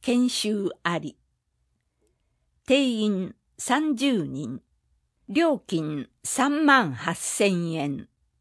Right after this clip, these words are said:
受付、Eメール、郵送。四月二十一日まで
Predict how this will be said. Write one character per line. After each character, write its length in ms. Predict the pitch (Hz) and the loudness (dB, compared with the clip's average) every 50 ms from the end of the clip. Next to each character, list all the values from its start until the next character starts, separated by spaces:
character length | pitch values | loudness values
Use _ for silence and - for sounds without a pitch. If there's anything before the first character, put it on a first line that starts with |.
| _ _ _ _ _ _ _ _ _ _ _ _ | _ _ _ _ _ _ _ _ _ _ _ _
受 300 | - 202 208 - 294 285 | -6 -6 -2 0 0 -2
付、 560 | 277 - - - - - - 196 180 - - _ _ _ _ _ _ _ _ _ _ _ | -2 -2 -8 -8 -6 0 2 2 2 2 -2 _ _ _ _ _ _ _ _ _ _ _
E 240 | - 277 320 311 320 | 0 2 2 2 2
メ 320 | 330 311 311 294 240 175 | 2 2 4 4 4 4
ー 100 | 147 - | 2 -2
ル、 240 | - 160 156 - - _ _ _ _ | -4 -6 -6 -6 -10 _ _ _ _
郵 260 | 208 208 247 262 262 | 0 2 2 2 2
送。 600 | 247 - - - 202 190 175 170 160 120 - - _ _ _ _ _ _ _ _ _ _ | 0 -2 0 4 4 4 4 4 2 0 -4 -8 _ _ _ _ _ _ _ _ _ _
四 240 | - - - 240 254 | -12 -4 0 2 2
月 340 | 285 339 320 - - 311 311 | 4 2 0 0 0 4 6
二 220 | 285 294 302 285 | 8 8 6 6
十 300 | - 214 185 151 143 135 | 2 0 -2 -2 -2 -4
一 340 | 135 151 165 - - 254 254 | -4 -4 -6 -2 2 6 6
日 360 | 247 233 220 226 - 208 208 | 8 8 6 4 0 -2 -2
ま 200 | 185 160 147 151 | -2 -2 -2 -4
で 280 | - - 160 143 - | -6 -6 -6 -8 -8